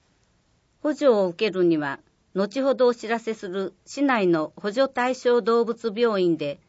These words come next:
手術の予約をしてください。補助金額は猫の避妊一匹につき三千円、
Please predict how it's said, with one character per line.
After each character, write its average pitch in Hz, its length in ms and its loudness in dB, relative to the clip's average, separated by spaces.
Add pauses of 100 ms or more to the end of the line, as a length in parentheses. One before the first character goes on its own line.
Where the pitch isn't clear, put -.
(360)
手 269 160 -8
術 233 300 -10
の 175 240 2
予 180 120 -2
約 196 280 -4
を 180 80 0
し 175 80 -8
て 160 140 -10
く 139 100 -14
だ 143 120 -10
さ 139 180 -14
い。 123 80 -18 (1700)
補 196 120 -4
助 269 200 0
金 302 260 0
額 190 280 -2
は 151 200 -2 (280)
猫 262 280 -2
の 196 160 0
避 170 220 0
妊 151 220 0 (180)
一 165 140 -6 (100)
匹 247 240 -6
に 220 160 0
つ - 160 -20
き 156 300 -8
三 202 360 -2
千 175 300 2
円、 147 200 -6